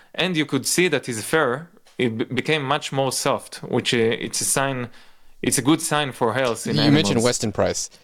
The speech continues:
Speaker 2: Um, I, I seen a movie that was about him. To tell us a little about him, 'cause he, he's amazing. Like, the, the videos that he took in foreign countries, it's just, it's, it's mind-blowing to see the, the f-, facial features and structures of these people that he went to go visit.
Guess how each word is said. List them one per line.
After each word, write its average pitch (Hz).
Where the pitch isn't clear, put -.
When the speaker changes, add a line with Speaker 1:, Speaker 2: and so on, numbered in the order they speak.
Speaker 2:
Um, 98
I, 127
I 123
seen 151
a 127
movie 113
that 98
was 95
about 95
him. 95
To 147
tell 165
us 165
a 139
little 123
about 104
him, 95
'cause -
he, 175
he's 170
amazing. 117
Like, 95
the, 104
the 92
videos 127
that 110
he 127
took -
in 104
foreign 123
countries, 143
it's -
just, 135
it's, -
it's -
mind-blowing 113
to 98
see 120
the, 101
the 113
f-, -
facial 156
features 110
and 101
structures 107
of 98
these 98
people 113
that 98
he 110
went 101
to 104
go 98
visit. 95